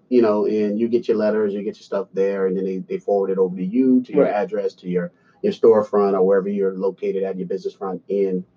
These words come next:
Speaker 1: New York, I was, which I was in Manhattan, I
Speaker 2: Right.
Speaker 1: was down on Broadway, um, just little things like that. And then once you came to Louisiana, that was, they didn't care if you did it in Delaware, they didn't care if you did it in Vegas, you had to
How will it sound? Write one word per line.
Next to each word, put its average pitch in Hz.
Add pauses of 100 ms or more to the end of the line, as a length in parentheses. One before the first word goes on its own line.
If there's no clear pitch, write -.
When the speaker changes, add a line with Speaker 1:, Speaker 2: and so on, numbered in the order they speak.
(360)
Speaker 1:
New 104
York, 98 (120)
I 98
was, 90
which 101
I 92
was 95
in 92
Manhattan, 131
I 101
Speaker 2:
Right. -
Speaker 1:
was 90 (120)
down 92
on 87
Broadway, 92 (400)
um, 95
just -
little 117
things 110
like 92
that. 82
And 98
then 95
once 113
you -
came 117
to 110
Louisiana, 120 (220)
that -
was, 82
they 104
didn't 127
care 95
if 95
you 101
did 87
it 80
in 87
Delaware, 107
they 107
didn't 104
care 101
if 95
you 98
did 90
it 87
in 85
Vegas, 98
you 107
had 101
to 95